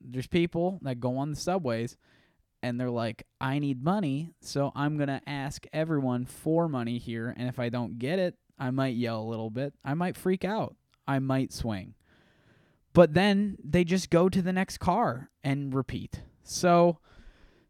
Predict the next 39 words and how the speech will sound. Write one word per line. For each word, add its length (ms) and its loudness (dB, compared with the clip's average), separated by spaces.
you 140 0
know, 280 2
<laughs> 40 -8
it's 300 2
not, 380 2
it, 200 -8
it 180 2
really 320 4
isn't 220 4
that 200 2
bad. 360 -6
When 180 -6
you, 320 0
I 260 2
was 160 2
on 200 2
one 280 0
the 140 2
other 160 2
day, 440 -2
and 140 -4
this 140 -6
guy, 400 2
uh, 400 2
he 120 -6
was 200 -4
on 220 0
something. 600 -6
You 140 -4
know, 300 -2
they're 180 0
always 220 2
on 200 -2
something. 540 -6
They're 160 -4
al-, 200 0
they're 180 -2
never 340 -2
not, 420 -4